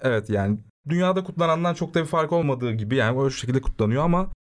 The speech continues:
iki bin dört yılından beri Keşan'ın Çamlıca köyünde Bocuk Gecesi adı altında yani tam Halloween'le ö-, özdeşleştiremeyebiliriz.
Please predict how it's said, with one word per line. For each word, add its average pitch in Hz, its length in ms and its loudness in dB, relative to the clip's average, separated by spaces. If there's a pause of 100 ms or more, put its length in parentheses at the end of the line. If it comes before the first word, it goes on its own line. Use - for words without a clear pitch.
(140)
iki 127 200 -2
bin 165 120 0
dört 185 220 2
yılından 170 420 0
beri 165 340 -2
Keşan'ın 165 380 0
Çamlıca 160 440 0
köyünde 135 540 0 (200)
Bocuk 139 320 4
Gecesi 151 280 -2
adı 147 140 2
altında 143 500 0
yani 107 180 -2
tam 139 160 0
Halloween'le 147 340 0
ö-, 143 240 2
özdeşleştiremeyebiliriz. 131 1200 0